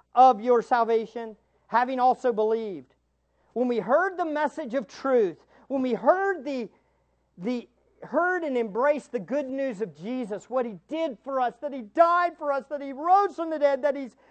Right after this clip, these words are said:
victoriously reigning in heaven, and one day he's coming back for us. When we heard that and we embraced that, that's when we became heirs of the King. We were promised an inheritance.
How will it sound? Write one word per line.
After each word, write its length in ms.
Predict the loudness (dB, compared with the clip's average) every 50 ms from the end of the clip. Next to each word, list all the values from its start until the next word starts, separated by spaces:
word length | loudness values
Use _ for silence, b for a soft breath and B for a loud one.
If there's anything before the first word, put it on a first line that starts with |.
| -20 B
victoriously 840 | -8 -8 -8 -8 _ 0 4 4 6 6 4 2 0 -2 -4 -4 -2
reigning 420 | 0 0 0 0 -2 -2 -4 -4 -4
in 140 | -4 -4 -4
heaven, 220 | -4 -4 -4 -4
and 120 | -6 -4
one 180 | -4 -4 -4 -4
day 120 | -4 -6
he's 120 | -8 -8 -8
coming 280 | -8 -8 -8 -6 -6
back 260 | -4 -4 -6 -6 _ -8
for 160 | -6 -4 -4
us. 200 | -4 -6 -8 -12 _ _ _ _ _ _ _ _ _ _ _ _ _ _ _ _ _ -8
When 120 | -4 -4
we 100 | -2 -2
heard 460 | -2 0 2 4 4 4 4 2 2
that 200 | 0 2 2 2
and 140 | 0 0 -4
we 160 | -4 -4 -4 -4
embraced 600 | -4 -4 -6 -4 2 2 2 2 2 -2 -4 -4
that, 280 | -2 -2 -2 -2 -4 B B B B B
that's 560 | B -8 -6 -2 0 2 2 2 0 -4 -8
when 480 | -8 -6 -4 -4 -4 -4 -6 -8 -12 -16 -20 _ _ _ _ _ _ _ _ _ _ _ _ _ _ _ _ -8
we 140 | -8 -6
became 380 | -6 -8 -8 -8 -10 -10 -10 -12 -12
heirs 340 | -12 -12 -10 -10 -12 -14 -16 -20 -20 -20
of 120 | -20 -20 -20
the 60 | -20
King. 340 | _ _ -20 -20 -20 -20 _ _ _ _ _ _ _ _ _ _ _ _ _ _ _ _ _ _ _ _ _ _ _ _ _ _
We 220 | -20 -16 -16 -14 -14
were 120 | -14 -16
promised 580 | -16 -12 -10 -10 -10 -10 -12 -14 -18 _ -20 -20
an 140 | -18 -18
inheritance. 840 | -16 -16 -14 -12 -12 -12 -12 -12 -16 _ -20 -20 _ _ _ _ _